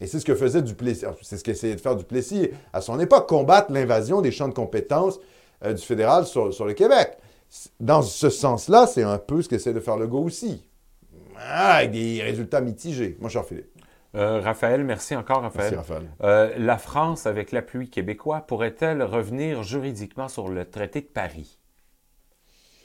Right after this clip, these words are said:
Speaker 1: Ben, c'est, c'est, qu'est-ce que ça veut dire, ça ? Ça veut dire une, une espèce d'annexion du Québec ? Euh, je pense pas qu'on peut revenir sur le traité de Paris. Euh, je veux dire, là, je, non,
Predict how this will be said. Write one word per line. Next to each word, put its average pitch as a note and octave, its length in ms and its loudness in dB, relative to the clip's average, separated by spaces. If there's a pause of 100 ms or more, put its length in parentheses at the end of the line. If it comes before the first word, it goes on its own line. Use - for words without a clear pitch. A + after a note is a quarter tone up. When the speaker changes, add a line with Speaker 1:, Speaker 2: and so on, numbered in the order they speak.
(240)
Speaker 1:
Ben, G#2 140 -4
c'est, G#2+ 300 -4
c'est, F#2+ 340 -4
qu'est-ce A#2 180 -4
que G2 60 -12
ça G2 100 -4
veut F#2 80 -4
dire, F2+ 180 -4
ça ? - 120 -14
Ça F2 80 -12
veut E2+ 80 -10
dire G2+ 140 -4
une, F#2 520 -8
une F#2+ 100 -8
espèce G#2 240 -8
d'annexion F3 640 2
du D3+ 140 -4
Québec ? B3 540 4 (1400)
Euh, A2+ 100 -2
je G2+ 100 -4
pense C#3 180 0
pas - 100 0
qu'on A#2 120 -2
peut G2+ 140 -4
revenir G#2 560 0
sur F#2+ 80 -8
le F#2+ 60 -6
traité F#2 260 -8
de - 60 -14
Paris. A2 440 -4
Euh, E2 1080 -14 (440)
je F#2 40 -18
veux F#2+ 60 -16
dire, F#2 200 -8
là, F2 100 -12 (920)
je, F#2 180 -18
non, F2+ 280 -8